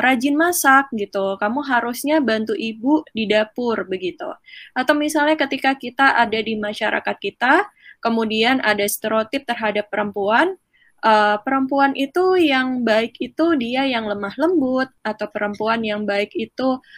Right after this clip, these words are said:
apabila dia, eh, tutur katanya sopan, kemudian pakaiannya dianggap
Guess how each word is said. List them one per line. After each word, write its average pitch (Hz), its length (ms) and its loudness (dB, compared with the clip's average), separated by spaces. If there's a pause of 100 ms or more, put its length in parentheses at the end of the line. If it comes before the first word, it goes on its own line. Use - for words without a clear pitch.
(100)
apabila 220 640 2
dia, 214 640 2
eh, 202 240 -2
tutur 214 320 -6
katanya 202 560 -4
sopan, 254 720 0
kemudian 208 480 -2
pakaiannya 208 800 -2
dianggap 208 560 -2